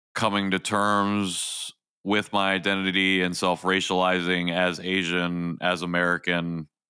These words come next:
wait, as Asian, as Korean, whatever it might be. Um, <laughs> self-racializing as American. What is wrong with me?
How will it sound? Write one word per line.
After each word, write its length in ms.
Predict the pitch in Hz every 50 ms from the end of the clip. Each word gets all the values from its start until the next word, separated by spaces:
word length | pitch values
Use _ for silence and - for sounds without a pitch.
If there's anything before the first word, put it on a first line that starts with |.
| _ _ _ _
wait, 240 | - 87 80 73 - _ _ _ _ _ _ _ _ _ _
as 220 | 90 92 95 80 -
Asian, 640 | - 95 95 95 85 95 95 92 90 90 87 87
as 220 | 73 82 92 90 -
Korean, 840 | - - 98 90 87 95 95 92 92 90 90 87 87 87 85 85
whatever 320 | 87 90 90 92 87 90 90
it 60 | 80
might 240 | 90 90 87 76 -
be. 340 | 90 90 90 87 85 - - - - - - _ _ _ _ _ _ _ -
Um, 680 | 110 110 107 107 101 101 98 95 92 92 90 85 - - _ _ _ _ _ _ _ _ _
<laughs> 1000 | - - - - - - - - - - - _ _ _ _ _ _ _ _ _ _
self-racializing 840 | - - 95 90 82 - 95 98 92 - 87 87 87 85 80 85 85
as 100 | 82 78
American. 480 | 82 82 80 78 76 76 82 78 76 73 - _ _ _
What 100 | - 85
is 80 | 80 80
wrong 200 | 85 82 80 78
with 120 | 76 -
me? 160 | 80 78 78